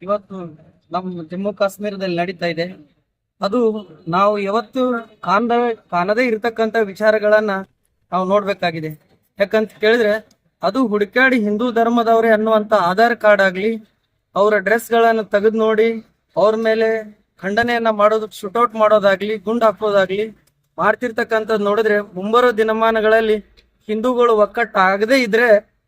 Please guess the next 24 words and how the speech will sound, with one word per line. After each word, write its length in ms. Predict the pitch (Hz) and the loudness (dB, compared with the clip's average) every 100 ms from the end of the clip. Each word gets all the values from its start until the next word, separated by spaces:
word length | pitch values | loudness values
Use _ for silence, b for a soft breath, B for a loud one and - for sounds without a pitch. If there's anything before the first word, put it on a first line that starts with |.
| _ _ - | _ _ -4
ಇವತ್ತು 340 | 220 233 220 | -2 -2 -4
ಹಿಂದೂಗಳು 480 | 196 214 240 240 233 | -2 -2 0 2 2
ಉಳಗಾಲ 400 | 214 202 254 269 | 2 2 4 4
ಇಲ್ಲ 240 | 247 226 220 | 4 2 2
ಅನ್ನುವಂಥದ್ದನ್ನ 680 | 214 214 208 196 202 208 208 196 202 _ _ _ | 4 2 0 0 2 2 2 0 -4 _ _ _
ಒಂದ್ 160 | 160 180 | -6 -4
ಸಂದೇಶ 420 | 180 180 226 233 | -4 -2 -2 -2
ನನ್ಗೆ 300 | 214 202 185 | -2 0 0
ಅನಿಸ್ತಾ 300 | 190 208 214 | 0 0 0
ಇದೆ. 180 | 190 165 160 220 208 _ _ | 0 -2 -8 -14 -20 _ _
ಅದಕ್ಕೋಸ್ಕರವಾಗಿ 920 | 175 226 233 240 - 240 240 233 247 233 240 - _ _ 175 | -6 -4 -2 -2 -2 -2 2 2 2 -4 -10 -14 _ _ -10
ನಮ್ಮಲ್ಲೇ 520 | 185 220 254 254 247 | -8 -2 0 2 0
ಜಾತಿ, 500 | 208 214 226 220 240 | 2 2 2 -2 -6
ಮತ, 320 | 220 214 214 233 220 | 0 0 2 2 2
ಭೇದ 260 | 185 226 226 | 0 0 4
ಎನ್ನದೆ 500 | 214 214 226 196 175 - _ _ - | 6 6 4 2 -2 -10 _ _ -8
ಸರ್ವರು 520 | - 202 233 262 277 | 0 2 4 4 4
ನಾವೆಲ್ಲರೂ 640 | 254 240 220 240 262 262 | 2 4 2 2 2 0
ಕೂಡ 200 | 269 247 | 0 -4
ಹಿಂದೂ 360 | 233 208 220 254 | -2 -2 -2 -2
ಧರ್ಮದವರೇ 580 | 208 233 240 233 233 233 | -2 -2 0 0 0 2
ಅನ್ನುವಂಥ 440 | 220 214 220 208 | 2 2 0 2
ಒಂದ್ 260 | 214 208 196 | 2 2 0
ವಿಚಾರಗಳನ್ನ 680 | 185 226 226 214 220 226 | -2 2 4 4 2 2